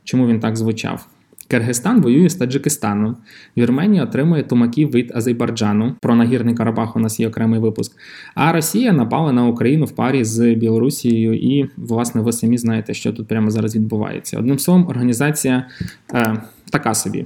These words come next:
але до цього пізніше. О Д К Б створена п'ятнадцятого травня дев'яносто другого року і розглядається як головний міжнар-, державний інструмент, покликаний протистояти регіональним викликам і загрозам військово-політичного і військово-стратегічного характеру.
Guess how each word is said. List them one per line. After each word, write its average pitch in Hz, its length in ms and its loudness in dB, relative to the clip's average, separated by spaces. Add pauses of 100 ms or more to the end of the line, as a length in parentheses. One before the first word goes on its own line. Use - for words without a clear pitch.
(160)
але 139 200 2
до 127 100 -4
цього 123 240 -4
пізніше. 107 460 -4 (600)
О - 60 0
Д 139 100 2
К 151 100 -2
Б 185 160 0
створена 165 500 0
п'ятнадцятого 135 680 -2
травня 113 320 0
дев'яносто 117 440 0
другого 113 400 2
року 135 340 2 (260)
і 160 100 4
розглядається 143 960 0 (160)
як 123 540 -4
головний 127 580 2
міжнар-, 113 480 -2
державний 117 800 -2
інструмент, 113 560 0 (400)
покликаний 120 480 0
протистояти 123 720 -2
регіональним 117 600 2
викликам 156 500 -2
і 127 60 0
загрозам 127 480 0
військово-політичного 127 1000 -2
і 120 80 -2
військово-стратегічного 117 1080 -4
характеру. 110 520 -6